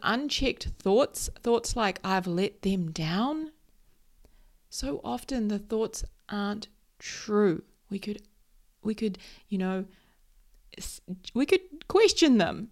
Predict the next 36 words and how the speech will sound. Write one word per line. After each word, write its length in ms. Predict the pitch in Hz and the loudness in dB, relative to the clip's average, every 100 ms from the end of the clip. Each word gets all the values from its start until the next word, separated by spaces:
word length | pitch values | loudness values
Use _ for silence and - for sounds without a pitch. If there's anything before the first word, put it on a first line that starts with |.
| - | -2
And 140 | 240 | 0
when 160 | 254 277 | 0 -2
we 100 | 285 | -8
question 520 | - 302 277 - 302 | -4 -2 -2 -2 -4
them 100 | 302 | -2
and 160 | 202 | -2
we 100 | 196 | -2
disprove 680 | 190 175 - - - 285 294 | -2 -4 -8 -14 -8 -4 -4
them, 240 | 285 277 262 | -2 -4 -2
or 180 | 202 185 | -2 0
we 120 | 185 | 0
find 360 | 185 220 233 | 0 -2 0
a 80 | 220 | 0
different 540 | 175 - - 269 254 - | -2 -4 -6 -4 -4 0
way 180 | 226 | 2
to 100 | 220 | 4
look 260 | 185 196 208 | 4 2 0
at 140 | - | -4
the 80 | 202 | -2
situation, 1120 | 180 - - 208 180 208 277 - 320 330 330 311 - - - _ _ _ _ _ _ - | -2 -4 -6 -2 2 2 2 0 0 0 -2 -8 -18 -20 -20 _ _ _ _ _ _ -10
we 80 | |
can 200 | 208 214 | -4 -4
feel 440 | 190 - - 208 240 | -4 -6 -2 0 0
so 180 | - 202 | -2 -2
much 240 | 185 - | -2 -2
better, 380 | 175 - 190 208 _ _ _ _ _ _ _ - | -2 -2 -8 -12 _ _ _ _ _ _ _ -2
right? 260 | 190 220 - - | 0 0 -4 -2
Unchecked 580 | 233 277 285 262 - - | -2 0 -2 -2 -2 -4
thoughts 400 | - 220 240 - | -2 0 -2 -4
can 260 | - 202 | -2 -2
cause 320 | 202 190 185 | -2 -2 -2
so 300 | - - 220 | -2 -2 -2
much 240 | 226 247 - | -2 -2 -4
unnecessary 1000 | - 196 190 196 202 220 208 214 196 202 202 - _ | -4 -2 0 -2 -2 -4 -4 -2 0 -2 -4 -18 _
suffering. 720 | - - 208 208 196 143 - - - _ _ _ _ _ _ _ _ _ _ _ _ _ _ _ _ _ _ - | -10 -4 -2 4 4 4 -2 -12 -16 _ _ _ _ _ _ _ _ _ _ _ _ _ _ _ _ _ _ -2
Now, 240 | 214 196 | 2 2